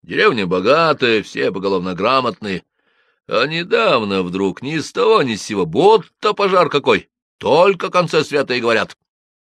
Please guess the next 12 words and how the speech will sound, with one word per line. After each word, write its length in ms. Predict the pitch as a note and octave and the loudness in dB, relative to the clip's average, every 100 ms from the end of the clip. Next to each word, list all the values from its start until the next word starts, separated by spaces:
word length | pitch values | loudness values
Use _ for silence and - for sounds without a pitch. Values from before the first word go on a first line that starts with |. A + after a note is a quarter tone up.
| _ | _
Мол, 160 | F2 F2+ | -6 -2
доподлинно 680 | F#2+ - A2 D3+ D#3+ E3 F3 | -2 2 4 4 2 0 0
разъяснилось, 720 | D#3+ E3 C#3+ D#3 D#3 G#2 - _ - - _ | 0 -2 -6 -4 -2 -2 -6 _ -20 -20 _
недели 460 | - F#2+ - G#3 B2+ | -12 -8 -4 -2 -2
две 400 | E3+ B2 D#3+ D#3 | 0 2 4 2
осталось, 560 | B2+ - D3 A#2+ G#2+ A2 | 0 -2 0 2 0 -6
не 100 | G2+ | 0
более, 380 | A2+ C3+ A2+ | 4 4 4
а 60 | F#2 | 2
там 240 | A#2 A2 - | 0 -2 -6
явится 420 | - G2+ A#2+ - | -6 -2 -2 -2
антихрист. 720 | G#2+ F#2 G#2+ B2+ A#2+ A2 - | -4 -2 -2 -2 -2 -6 -8